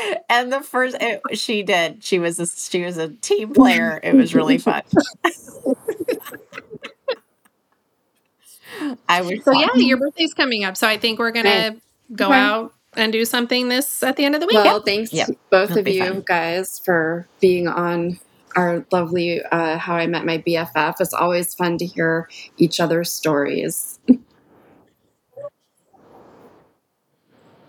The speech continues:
Speaker 1: It is, and I'll, I'll just close out the show, too. It, it, it was fun being a guest on the show this time. But I always say at the end, like, you never know when you're gonna ne-, meet your next B F F. And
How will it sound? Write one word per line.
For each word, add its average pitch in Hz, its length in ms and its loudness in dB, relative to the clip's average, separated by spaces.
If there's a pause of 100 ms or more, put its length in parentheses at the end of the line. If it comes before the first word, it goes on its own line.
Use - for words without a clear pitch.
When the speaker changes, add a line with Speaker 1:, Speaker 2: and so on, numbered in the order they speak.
(680)
Speaker 1:
It 247 120 6
is, 262 280 0
and 214 120 2
I'll, 196 300 -2
I'll 190 120 4
just - 180 -10
close 196 180 2
out 185 140 2
the 190 60 0
show, 175 200 -2
too. 226 340 2
It, 156 180 -8 (140)
it, - 260 -2 (180)
it 170 60 4
was - 140 -4
fun 143 220 2
being 139 220 -8
a 131 40 -20
guest 131 240 -2
on 147 100 -4
the - 60 -10
show 143 280 -2
this - 240 -8
time. 170 300 -4 (480)
But 190 380 2 (640)
I 208 180 6
always 262 220 -6
say 254 220 -2
at 220 80 -8
the - 120 -2
end, 240 200 -2
like, 190 180 -6
you 202 80 -4
never 202 240 -2
know 202 160 -2
when 196 140 -4
you're 185 80 -6
gonna 180 180 -2
ne-, 180 180 -2 (160)
meet 202 200 -4
your 175 140 -4
next 175 280 -6
B 175 100 0
F 147 160 -4
F. - 360 -2
And 170 560 -2